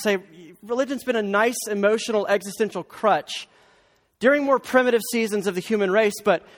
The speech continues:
we're getting more technologically advanced, scientifically advanced,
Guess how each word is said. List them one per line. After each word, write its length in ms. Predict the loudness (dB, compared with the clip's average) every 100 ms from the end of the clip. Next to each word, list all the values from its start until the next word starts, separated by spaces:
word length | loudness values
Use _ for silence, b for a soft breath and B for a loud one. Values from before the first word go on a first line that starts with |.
| B
we're 300 | -2 0 2
getting 220 | 2 0
more 160 | 0 -2
technologically 760 | 2 0 2 0 0 -2 -4 -4
advanced, 560 | 0 0 0 -4 -12 b b b -6
scientifically 720 | -2 -2 -2 -2 -2 0 -2 -2
advanced, 640 | 0 0 0 -2 -10